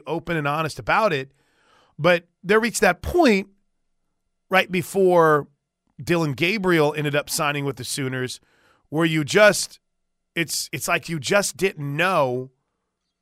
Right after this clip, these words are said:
whether or not the Sooners would have to go with Dylan Ga-, or excuse me, would have to go with Nick Evers at quarterback. It's like, whoa. So I, I, I guess, I guess more than anything else,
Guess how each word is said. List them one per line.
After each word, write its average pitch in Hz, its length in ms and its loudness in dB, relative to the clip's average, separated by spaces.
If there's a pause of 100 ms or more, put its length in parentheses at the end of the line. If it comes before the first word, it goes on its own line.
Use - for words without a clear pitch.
(2250)
whether 170 340 2
or 165 40 2
not 165 240 0
the 143 80 -8
Sooners 170 360 -4
would 147 120 -2
have 156 160 0
to 147 100 -8
go 151 220 0
with 165 160 -2
Dylan 156 400 -4
Ga-, 175 100 -8 (260)
or 139 80 -4
excuse 165 240 -4
me, 104 80 -12
would 131 120 -6
have 151 140 2
to 147 80 -6
go 156 200 2
with 160 100 0
Nick 170 200 -2
Evers 175 240 0
at 160 100 -2
quarterback. 180 400 0
It's - 80 -18
like, - 120 -16
whoa. 190 320 -4 (760)
So 247 460 4
I, 208 260 4
I, 214 80 -2
I 214 140 4
guess, 262 580 -2 (720)
I 175 100 0
guess 262 240 0
more 220 200 8
than 180 120 2
anything 156 420 -4
else, 95 400 -12